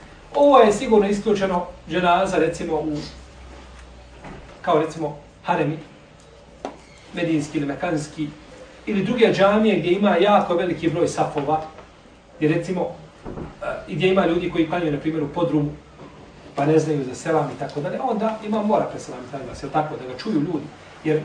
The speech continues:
protivno će trajati selam do narednog namaza, tako. Šta mislite kada bi svaki saf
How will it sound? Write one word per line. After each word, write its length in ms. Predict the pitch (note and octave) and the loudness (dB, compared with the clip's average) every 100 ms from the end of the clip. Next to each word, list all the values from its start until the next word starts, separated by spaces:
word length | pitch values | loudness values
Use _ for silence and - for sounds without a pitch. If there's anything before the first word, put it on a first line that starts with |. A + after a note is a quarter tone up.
| - | -4
protivno 320 | F#3 G3+ G3+ | -6 -2 -2
će 120 | - | -2
trajati 360 | D3+ G#3 F#3+ - | -2 2 2 4
selam 420 | G3 G3+ G#3+ G#3 | 6 8 6 4
do 80 | F3+ | 0
narednog 360 | F3+ G3 F#3+ D#3+ | 2 2 2 -2
namaza, 380 | D3 C#3+ C3+ B2 - | -2 0 -2 -4 -6
tako. 260 | D#3 - - - - - - - - - - | -6 -4 -8 -12 -18 -16 -18 -16 -16 -16 -4
Šta 120 | G#3 | 0
mislite 340 | G#3+ G3+ F3+ | 2 0 0
kada 120 | F#3 | 0
bi 100 | D#3+ | 0
svaki 300 | D#3 G#3+ G3+ | 0 0 0
saf 220 | F3 G#3+ | 0 0